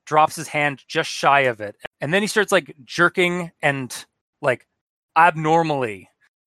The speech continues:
as his, like, his, his body is, like, kind of, like, breaking in different, at, at, at the joints, and he starts getting up.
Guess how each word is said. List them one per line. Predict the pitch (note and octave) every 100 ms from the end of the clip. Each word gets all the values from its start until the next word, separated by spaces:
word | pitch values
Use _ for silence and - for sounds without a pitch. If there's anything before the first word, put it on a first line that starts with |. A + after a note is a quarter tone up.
| _ -
as | C#3
his, | C#3+ C3+
like, | D3+ C3 - -
his, | - C3+ D3+ _
his | D3
body | B2+ D#3 D#3 D3
is, | C3+
like, | C3 - _ _
kind | - D#3
of, | C#3+
like, | C#3 B2 _ -
breaking | C3 D3+ - A#2+ F#2 G2+ -
in | C#3+
different, | C#3 D3+ C#3 D3+
at, | D3 C#3 E3
at, | C#3
at | C#3+ C3+
the | C3
joints, | B2 B2+ - - - - _ _ _ _ _ _ E3+
and | D3 C#3+ C3+
he | D#3
starts | - E3+ D#3 -
getting | D3+ E3 D3+
up. | D3 - _